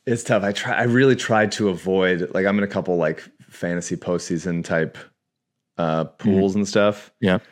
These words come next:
Speaker 1: Um, when I was in Memphis, I did so much DraftKings 'cause we don't have a sports book here. So I was doing DraftKings all the time. It was dangerous.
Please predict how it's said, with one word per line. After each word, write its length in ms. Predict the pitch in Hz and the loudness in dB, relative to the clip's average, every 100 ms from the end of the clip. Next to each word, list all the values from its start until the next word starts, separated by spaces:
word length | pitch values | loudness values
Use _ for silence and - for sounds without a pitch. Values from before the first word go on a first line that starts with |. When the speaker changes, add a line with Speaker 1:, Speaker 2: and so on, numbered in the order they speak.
| _ _ | _ _
Speaker 1:
Um, 720 | 87 90 85 78 78 78 73 69 _ _ | -2 0 0 0 -2 -4 -6 -10 _ _
when 120 | 101 101 | 0 2
I 40 | |
was 100 | 95 | 2
in 60 | 92 | 0
Memphis, 280 | 87 85 | -2 -4
I 60 | 73 | -8
did 120 | 67 | -8
so 120 | - 73 | -8 -8
much 160 | 76 | -4
DraftKings 480 | 82 76 - 92 98 | -2 -2 -2 -4 -4
'cause 120 | 78 | -8
we 120 | 73 | -6
don't 120 | 80 82 | -4 -4
have 100 | 71 | -8
a 40 | |
sports 280 | - 82 82 | -6 -6 -4
book 180 | 90 - | -6 -2
here. 280 | 101 101 - | -2 -2 -10
So 100 | - | -10
I 40 | |
was 80 | 69 | -8
doing 140 | 78 73 | -6 -4
DraftKings 420 | 76 - 71 78 | -4 -4 -8 -6
all 80 | 64 | -6
the 60 | |
time. 100 | - | -6
It 20 | |
was 100 | 82 | -8
dangerous. 540 | - 78 71 50 - | -4 -6 -4 -8 -10